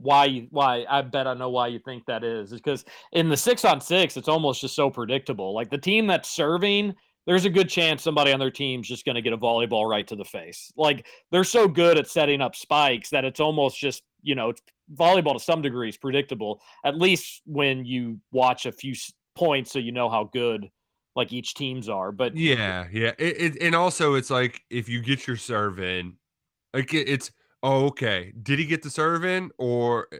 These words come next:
Speaker 2: "Okay, probably a point," or else it's just right into the net. There's not a whole lot of in between or, like, crazy back and forth, like, rallies. Like, we, we don't get that as much in the,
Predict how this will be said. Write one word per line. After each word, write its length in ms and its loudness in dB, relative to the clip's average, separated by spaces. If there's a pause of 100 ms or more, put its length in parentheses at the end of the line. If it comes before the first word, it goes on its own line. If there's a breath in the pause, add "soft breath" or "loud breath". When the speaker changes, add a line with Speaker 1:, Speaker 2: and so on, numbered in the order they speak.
(100)
Speaker 2:
"Okay, 380 -2
probably 380 -2
a 40 -6
point," 400 -6
or 180 0
else 240 -2
it's 140 -12
just 140 -14
right 220 -8
into 220 -12
the 100 -12
net. 280 -16
There's 220 -4
not 240 2
a 40 0
whole 160 0
lot 220 2
of 240 -8 (420)
in 160 2
between 640 0
or, 120 -2
like, 240 -4
crazy 840 -2 (360)
back 260 -2
and 120 -8
forth, 440 -8
like, 180 -8
rallies. 640 -4
Like, 100 -8
we, 160 0
we 120 -2
don't 160 2
get 160 -2
that 140 -2
as 100 -6
much 260 -8
in 100 -8
the, 140 -12